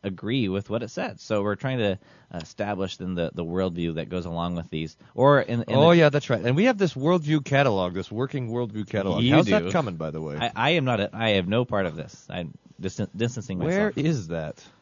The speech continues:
Speaker 1: <laughs>
Speaker 2: Worldview
Speaker 1: It was, it was
Speaker 2: catalog.
Speaker 1: ju-, it might be in my other pants. I'm just not sure where it is. Um,
Speaker 2: <laughs>
Speaker 1: and then with the church signs, what, what theology is going on here? So
Speaker 2: Yeah.
Speaker 1: I'll go first.
Speaker 2: I'm sure I have a list of that somewhere.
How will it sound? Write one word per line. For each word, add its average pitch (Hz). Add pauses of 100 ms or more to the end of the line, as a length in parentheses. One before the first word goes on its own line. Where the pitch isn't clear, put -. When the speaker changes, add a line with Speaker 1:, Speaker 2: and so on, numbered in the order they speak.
(540)
Speaker 1:
<laughs> -
Speaker 2:
Worldview 151
Speaker 1:
It -
was, 139
it 147
was 143
Speaker 2:
catalog. 120
Speaker 1:
ju-, 147 (100)
it 117
might 165
be 160
in 139
my 120
other 120
pants. 98
I'm 107
just 101
not 98
sure 87
where 80
it -
is. - (560)
Um, 127 (180)
Speaker 2:
<laughs> -
Speaker 1:
and 135
then 175
with 190
the 170
church 196
signs, 147
what, 127
what 123
theology 104
is 92
going 90
on 87
here? 85
So 180
Speaker 2:
Yeah. 185
Speaker 1:
I'll 202
go 226
first. 156
Speaker 2:
I'm 175
sure 247
I 233
have 185
a 151
list 127
of 90
that 90
somewhere. 82